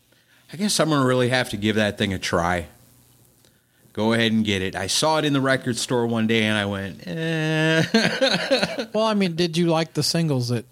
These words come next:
Speaker 2: that came out?
Speaker 1: Yeah. Yeah, I thought they were pretty good.
Speaker 2: They're the, they are what's redeeming about the record. The rest of
Speaker 1: Yeah.
Speaker 2: it, you will, you probably won't like.
Speaker 1: Okay. All right. Well, we'll have to see where that one ends up ranking at the end of the year.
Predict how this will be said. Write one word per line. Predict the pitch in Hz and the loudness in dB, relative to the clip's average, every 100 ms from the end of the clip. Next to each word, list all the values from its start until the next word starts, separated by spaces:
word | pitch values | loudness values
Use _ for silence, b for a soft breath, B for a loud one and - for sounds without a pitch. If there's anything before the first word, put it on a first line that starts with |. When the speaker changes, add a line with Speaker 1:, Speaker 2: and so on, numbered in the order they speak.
| - | -8
Speaker 2:
that | 123 | -8
came | - 120 110 | -4 -2 -2
out? | 107 98 - | -4 -8 -12
Speaker 1:
Yeah. | 113 190 190 104 78 - - _ | -8 0 2 2 -2 -12 -20 _
Yeah, | - 135 117 | -2 2 2
I | |
thought | 123 127 113 | 2 2 2
they | 117 | 0
were | 110 | 0
pretty | - 120 101 | 2 2 2
good. | 95 82 78 - b b b - | -2 -4 -6 -14 b b b -16
Speaker 2:
They're | 113 139 156 | 0 4 4
the, | 151 | 2
they | 143 127 139 151 | -2 -2 0 2
are | 156 151 | 2 0
what's | 139 143 - | 0 -2 -2
redeeming | 139 127 139 135 127 | -2 0 2 2 0
about | 120 117 | 0 -2
the | 117 | -4
record. | 113 104 - - | -6 -6 -10 -14
The | 127 127 | -4 0
rest | 143 143 | 0 2
of | 160 | 2
Speaker 1:
Yeah. | 147 87 85 | 2 0 -4
Speaker 2:
it, | 85 - | -6 2
you | 127 | 2
will, | 113 107 | 2 2
you | 147 | 2
probably | 127 - 147 127 120 | 2 2 2 2 0
won't | 113 107 | -2 -4
like. | 101 98 - - _ _ _ _ _ _ b b b b b b 170 | -6 -8 -14 -20 _ _ _ _ _ _ b b b b b b -6
Speaker 1:
Okay. | 202 - 202 214 220 B - | -2 2 4 4 2 B -6
All | 147 190 | -4 0
right. | 185 190 214 - | 0 0 -2 -4
Well, | 131 143 185 | -2 -2 -2
we'll | 147 | 0
have | 147 151 | 0 0
to | 131 | -2
see | - 170 | 0 2
where | 151 147 | 2 4
that | 156 160 | 4 4
one | 143 | 2
ends | 139 139 | 2 2
up | 143 131 | 0 0
ranking | 127 135 131 | 0 0 0
at | 131 131 | -2 0
the | 131 | 0
end | 139 | 0
of | 123 | 0
the | |
year. | 123 147 160 | 0 0 -2